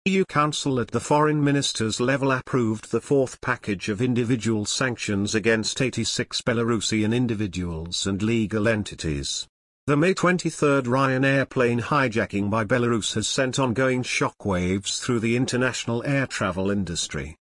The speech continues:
European Union Council's press service issued a statement on Monday, announcing that seven non-E U countries sided with E U members' decision to close their airspace for Belarusian air carriers.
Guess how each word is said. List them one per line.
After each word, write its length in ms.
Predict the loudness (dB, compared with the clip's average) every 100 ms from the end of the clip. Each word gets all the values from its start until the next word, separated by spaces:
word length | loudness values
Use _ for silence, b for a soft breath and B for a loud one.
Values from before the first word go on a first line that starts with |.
| _ _
European 600 | 2 2 2 2 2 4
Union 420 | 4 4 4 2
Council's 560 | 2 0 0 0 -2 -2
press 300 | -2 -2 -2
service 640 | -4 0 0 2 0 -2
issued 340 | -2 -2 -2 -2
a 80 | -2
statement 560 | 0 -2 0 -2 0
on 160 | 0 2
Monday, 640 | 2 2 0 0 -2 -4 _ _
announcing 520 | 0 2 2 0 0
that 120 | 0
seven 440 | 0 0 2 2 2
non-E 240 | 2 2
U 220 | 2 0
countries 500 | 0 -2 -2 0 0
sided 500 | 0 0 2 2 0
with 180 | 0 0
E 60 | 0
U 320 | 2 2 4
members' 420 | 4 2 0 0
decision 460 | -2 0 0 0 -2
to 100 | -2
close 360 | 2 2 2
their 180 | 0 -2
airspace 680 | 0 0 0 -2 -2 -2 -2
for 140 | -4
Belarusian 800 | 0 2 2 0 0 -2 -2 0
air 160 | -2 0
carriers. 760 | 0 0 -2 -4 -6 -6 -8